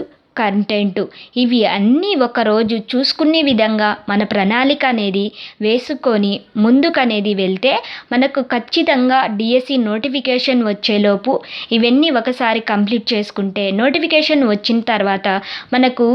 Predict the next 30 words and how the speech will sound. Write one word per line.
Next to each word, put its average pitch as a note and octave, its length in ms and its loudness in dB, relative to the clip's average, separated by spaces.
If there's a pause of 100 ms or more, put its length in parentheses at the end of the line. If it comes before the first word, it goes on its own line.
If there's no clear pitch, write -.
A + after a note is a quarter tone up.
(320)
సిలబస్ C#4+ 420 2
అనేది G#3+ 520 0 (120)
చాలా D4 340 0
తక్కువ C4+ 460 0
సమయంలోనే G#3+ 880 0
అయిపోతుంది G#3 640 0
చదవడం G3+ 520 0
అనేది. G3 380 0 (400)
ఆ B3 60 2
తర్వాత C#4 520 0
నోటిఫికేషన్ C4 760 -2
వచ్చింది A#3 560 0 (260)
మనం B3 240 4
భయపడిన C4 400 2
అవసరం A#3+ 420 0
లేదు. G3+ 340 0 (540)
ఓకేనా? F4 280 0
ఎగ్జామ్ A#3 520 2
అనేది C4+ 380 2 (420)
బాగా A3+ 320 0
రాయగలుగుతాము. G3+ 800 -2 (360)
ఓకేనా D4 340 -2
అండి? D#4+ 320 0
ఈ A#3 140 2
వీడియో C4 340 4
నచ్చితే B3+ 420 2
ఒక - 220 0
లైక్ G#3 320 2
అయితే G#3+ 220 0
చేయండి B3 640 2